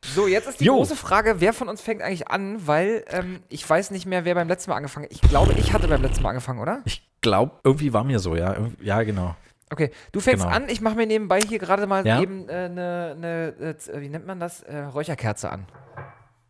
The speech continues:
Speaker 2: Oh, das ist schön. Beschreib mal den Geruch bei Gelegenheit dann.
Speaker 1: Ist so Tannennadel-, Tannenduft steht da drauf.
Speaker 2: Mm, ach, fantastisch. Du, ich mach mir jetzt jeden Abend auch mal Kerzen an.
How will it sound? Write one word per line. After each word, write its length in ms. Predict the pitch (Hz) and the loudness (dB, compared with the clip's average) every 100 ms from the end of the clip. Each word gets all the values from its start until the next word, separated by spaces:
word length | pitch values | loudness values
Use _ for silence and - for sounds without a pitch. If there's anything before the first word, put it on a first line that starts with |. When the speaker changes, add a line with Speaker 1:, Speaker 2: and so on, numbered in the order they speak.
| - | -4
Speaker 2:
Oh, 40 | - 117 - | -2 2 2
das 80 | 147 | 4
ist 60 | |
schön. 260 | - 135 85 80 - - _ _ _ _ _ _ - | 2 2 0 -4 -18 -20 _ _ _ _ _ _ -4
Beschreib 320 | - - 131 139 | 0 4 4 4
mal 60 | |
den 120 | 110 | 0
Geruch 260 | 98 95 101 | 4 4 4
bei 160 | - 87 | 0 -2
Gelegenheit 420 | 80 76 92 - | -4 -4 -6 -2
dann. 100 | 135 - - - - | -4 -4 -14 -20 -12
Speaker 1:
Ist 160 | 160 | -8
so 80 | - | -6
Tannennadel-, 680 | 185 - 185 214 160 143 147 131 - - | -6 -2 -2 0 2 2 0 -2 -6 -2
Tannenduft 520 | 160 185 135 120 - | 0 0 -2 -2 -2
steht 200 | - 131 | 0 2
da 40 | |
drauf. 180 | 151 143 | 2 2
Speaker 2:
Mm, 560 | 131 113 110 98 90 78 - - | 0 -2 -2 -4 -6 -10 -8 -8
ach, 140 | - 110 | -4 -2
fantastisch. 580 | - 107 92 - - - - - | -2 -2 -2 -4 -8 -10 -12 2
Du, 80 | 135 | 2
ich 100 | 113 | 4
mach 160 | 123 | 2
mir 60 | 131 | 4
jetzt 180 | 117 - | 2 2
jeden 200 | 113 113 | -2 -2
Abend 160 | 113 | -4
auch 100 | - | -4
mal 140 | 156 101 | -2 -4
Kerzen 400 | - 78 - - | -2 -4 -4 -6
an. 160 | 85 | -8